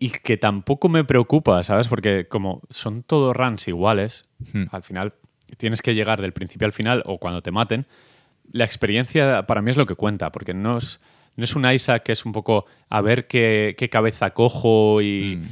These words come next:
Speaker 1: y si este es un run que está roto o tal, sino que es más... Puedes jugar simplemente por el placer de ver los escenarios, de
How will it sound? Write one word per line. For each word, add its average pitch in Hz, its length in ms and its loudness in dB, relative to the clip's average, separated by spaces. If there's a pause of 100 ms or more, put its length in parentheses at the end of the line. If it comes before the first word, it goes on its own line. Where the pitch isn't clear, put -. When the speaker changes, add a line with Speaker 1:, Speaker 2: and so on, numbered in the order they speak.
(360)
Speaker 1:
y - 220 -12
si 120 160 -4
este - 160 -6
es - 80 -8
un 110 160 -4
run 104 400 -2
que 110 80 -6
está - 180 -2
roto 107 400 2
o 98 80 0
tal, 117 300 2 (100)
sino 101 260 -10
que 117 100 -4
es 113 100 -6
más... 143 240 0 (960)
Puedes 147 200 2
jugar 156 180 0
simplemente 139 420 -2
por 143 120 0
el 104 80 0
placer 117 380 0
de 131 60 2
ver 107 120 0
los 113 200 -2
escenarios, 147 760 2
de 104 300 0